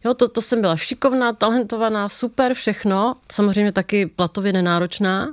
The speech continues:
že jo. A najednou, když se vracíte jako člověk, který má, eh, předpokládaná nějaká omezení v podobě péče o dítě, taky jste starší, takže přece jenom asi už byste neměla mít úplně nástupnický plát.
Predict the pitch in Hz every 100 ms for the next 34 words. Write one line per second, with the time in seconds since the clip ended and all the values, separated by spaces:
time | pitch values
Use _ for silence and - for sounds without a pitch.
0 | 247 190 170 - 185 196 208 247 269 247
1 | 269 320 247 196 214 - - 247 220 190
2 | - 202 240 233 247 - 214 196 - 196
3 | 165 - - - - 170 160 - - -
4 | - _ 160 151 147 76 - - - -
5 | - - - _ _ _ - 196 156 226
6 | 214 165 165 165 165 160 196 165 160 170
7 | 156 - 175 175 180 175 170 - 160 160
8 | 156 151 151 - 160 190 175 175 - 170
9 | 160 156 - - 165 - 160 180 - 190
10 | 185 - 165 180 165 - 165 - 180 180
11 | 180 180 - - - - - - 180 165
12 | 165 - 185 180 185 185 170 165 196 180
13 | 180 - - 190 - 185 165 170